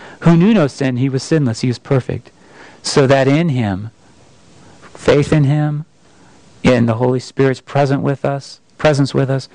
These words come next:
we might become the righteousness of God. <laughs> So,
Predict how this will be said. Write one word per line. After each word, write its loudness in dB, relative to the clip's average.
we 4
might 2
become -4
the -4
righteousness -4
of -6
God. -4
<laughs> 0
So, 0